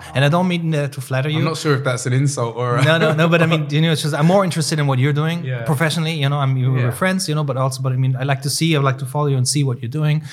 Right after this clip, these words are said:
Speaker 2: I'm interested in that. I'm not at all interested in all these other people that, you know, I,
Speaker 1: Mm.
Speaker 2: I know what these people stand for and their,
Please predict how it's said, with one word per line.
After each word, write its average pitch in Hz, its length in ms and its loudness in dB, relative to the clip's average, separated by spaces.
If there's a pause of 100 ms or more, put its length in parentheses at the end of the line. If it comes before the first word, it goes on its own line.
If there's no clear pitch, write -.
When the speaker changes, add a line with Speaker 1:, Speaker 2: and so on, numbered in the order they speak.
(220)
Speaker 2:
I'm 123 120 2
interested 131 360 2
in 120 60 2
that. 120 180 0
I'm 110 140 -4
not 110 180 -2
at 110 100 -4
all 107 160 -6
interested 110 400 -6
in 110 60 -6
all 104 100 -6
these 104 160 -10
other 104 140 -12
people 113 320 -10
that, 113 160 -14 (160)
you 113 100 -8
know, 113 160 -12 (120)
I, 131 40 -16
Speaker 1:
Mm. 120 160 -10
Speaker 2:
I 131 80 4
know 170 140 4
what 170 160 4
these 143 140 2
people 131 260 -2
stand 160 600 -2
for 98 480 -12 (180)
and 120 240 2
their, 107 520 2